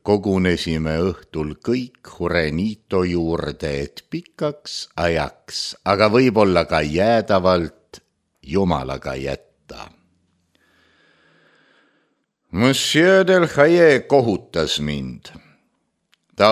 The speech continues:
oli täiesti arust ära. Karjus,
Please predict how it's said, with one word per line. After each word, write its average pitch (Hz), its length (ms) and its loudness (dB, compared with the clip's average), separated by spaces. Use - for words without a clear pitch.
oli 110 240 4
täiesti 147 760 -2
arust 110 640 0
ära. 95 380 2
Karjus, 135 760 0